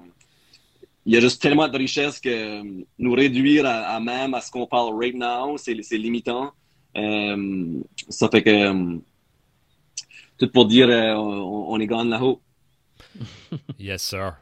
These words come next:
Speaker 2: Mais ça, c'est vraiment un bon point, les drag queens et tout ça, comme la culture évolue. Tu sais, quand elle est run,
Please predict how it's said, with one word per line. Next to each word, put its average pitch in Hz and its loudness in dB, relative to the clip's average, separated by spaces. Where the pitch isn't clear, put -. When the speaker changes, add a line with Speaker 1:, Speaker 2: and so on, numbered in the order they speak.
Speaker 2:
Mais 90 -12
ça, 143 -4
c'est 165 0
vraiment 143 0
un 139 0
bon 120 -2
point, 123 0
les 117 -2
drag 117 -4
queens 127 -6
et 110 -8
tout 117 -10
ça, 120 -10
comme 123 -10
la 110 -8
culture 120 -8
évolue. 107 -6
Tu 113 -8
sais, 117 -4
quand 139 0
elle 151 -2
est 123 -2
run, 123 0